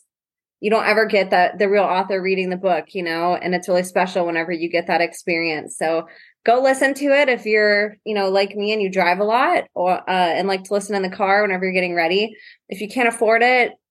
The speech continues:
listen to it. There's a P D F version. And, uh,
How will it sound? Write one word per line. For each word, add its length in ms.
listen 400
to 200
it. 120
There's 160
a 80
P 180
D 120
F 180
version. 580
And, 120
uh, 180